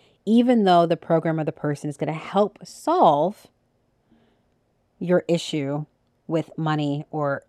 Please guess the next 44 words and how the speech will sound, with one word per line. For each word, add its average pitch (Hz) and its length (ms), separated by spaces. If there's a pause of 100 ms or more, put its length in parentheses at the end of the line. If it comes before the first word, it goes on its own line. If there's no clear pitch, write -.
(120)
time 143 440
or 147 180
resources 139 640
or 135 100
whatever. 127 500
This 208 140
is 233 100
what 202 100
you 165 80
need 156 160
to - 60
do. 104 220 (580)
First 359 300
thing 214 280
is 190 200
decide 208 720
that 170 200
you 185 120
actually 175 360
really 151 240
want 139 340
it, 76 140 (360)
right? 196 300 (300)
So - 140
after 254 220
you 269 60
ask 240 200
yourself 202 360
why 175 220
you 190 160
want 170 320
what 151 160
you 170 120
want, 156 340 (340)
and 160 560
have 185 240
I 180 100
done 170 240
everything 165 320
that 160 100
I 156 100
need 151 180
to 160 80
do? 143 420